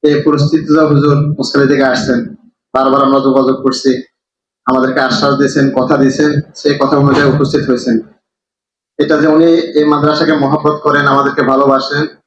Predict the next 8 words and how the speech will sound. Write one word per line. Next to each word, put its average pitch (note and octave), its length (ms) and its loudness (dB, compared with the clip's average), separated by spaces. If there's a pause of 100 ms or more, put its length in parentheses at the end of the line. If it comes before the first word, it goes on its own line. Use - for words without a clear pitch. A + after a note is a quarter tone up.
(140)
তার C3+ 240 0 (880)
বাস্তব E3 480 0
একটা D#3 200 -2
দৃষ্টান্ত। C3 460 -4 (1400)
আলহামদুলিল্লাহ, D#3 800 2 (320)
আমরা D3+ 320 2
হুজুরকে D3+ 400 0
পেয়ে, D3 540 0